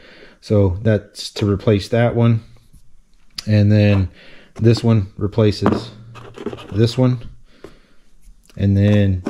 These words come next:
this plate here was, as you can notice, it's a little bit shorter. Um, and I did that on purpose,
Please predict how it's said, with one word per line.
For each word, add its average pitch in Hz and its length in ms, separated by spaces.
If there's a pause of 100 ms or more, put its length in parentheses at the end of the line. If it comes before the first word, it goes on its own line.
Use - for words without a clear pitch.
(160)
this 120 280
plate 120 360
here 110 500 (1040)
was, 107 680 (140)
as 92 180
you 98 120
can 101 180
notice, 104 560 (1120)
it's - 160
a 101 60
little 110 480
bit 104 240
shorter. 92 560 (520)
Um, 90 440
and 90 200
I 98 100
did 101 200
that 98 160
on 90 140
purpose, 135 560